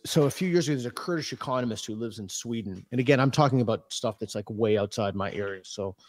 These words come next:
uh, you have to for-, forgive me if I, if I don't, um, have familiarity with all the names. The, the number one factor that, um, influences whether someone from an Islamic country will successfully integrate into society.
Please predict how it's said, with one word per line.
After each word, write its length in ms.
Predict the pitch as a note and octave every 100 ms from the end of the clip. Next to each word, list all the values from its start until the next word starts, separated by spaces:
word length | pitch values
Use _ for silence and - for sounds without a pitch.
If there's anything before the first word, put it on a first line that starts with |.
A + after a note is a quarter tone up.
| - - - - G#2
uh, 140 | F#2+ F2+
you 100 | G2+
have 120 | -
to 160 | G2+ F#2 _ _
for-, 160 | - G2+ - -
forgive 360 | - G#2+ G#2+ G2+
me 180 | G2+
if 160 | F#2+ -
I, 120 | F#2+ -
if 180 | A2 -
I 140 | F#2+
don't, 240 | F#2+ G#2 - _ -
um, 300 | G2+ G2 F#2 _ _ G#2
have 100 | -
familiarity 560 | A2 G#2 G2+ G2 G2
with 120 | G2
all 120 | G#2 G2+
the 100 | G2+
names. 340 | G#2 G2 - - - -
The, 120 | - -
the 100 | C#3
number 260 | D3 F3+ F#3
one 240 | E3 D3
factor 460 | - C3 C3 - G#2+
that, 240 | G#2 G2+ _ _ -
um, 340 | G#2+ G2 F#2+ _ _ C#3
influences 600 | C3+ - B2+ A2 A2+ G#2
whether 280 | A2 G#2+
someone 320 | G2+ A#2 A2+ G#2+
from 180 | G#2+
an 60 | G2+
Islamic 440 | G2 G#2+ G#2+ A2 -
country 520 | G#2+ G#2 G2+ F#2 F2+ - - - -
will 120 | G#2+
successfully 680 | A2 - B2 A2+ - A2
integrate 500 | G#2 G#2+ G#2+ A2 G#2+ -
into 240 | G2+ -
society. 720 | G2+ F#2+ - G#2 G2 F#2 F#2